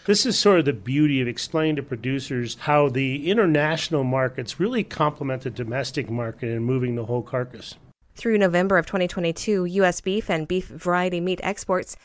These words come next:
Speaker 2: totaled one point three six million metric tons, up three percent from the same period in twenty twenty-one.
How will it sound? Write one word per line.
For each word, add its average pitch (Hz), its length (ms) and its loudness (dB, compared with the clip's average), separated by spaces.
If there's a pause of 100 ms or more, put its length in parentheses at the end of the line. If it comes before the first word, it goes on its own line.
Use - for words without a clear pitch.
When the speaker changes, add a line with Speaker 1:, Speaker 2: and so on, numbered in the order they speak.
(220)
Speaker 2:
totaled 214 300 2
one 220 220 4
point 220 420 0
three 247 220 0
six 240 260 0
million 208 480 0
metric 190 340 -2
tons, 185 420 -4 (300)
up 180 180 0
three 240 260 -2
percent 254 440 0
from 196 140 -2
the 175 80 0
same 196 240 -2
period 202 340 0
in 214 100 -2
twenty 156 240 -4
twenty-one. 156 600 0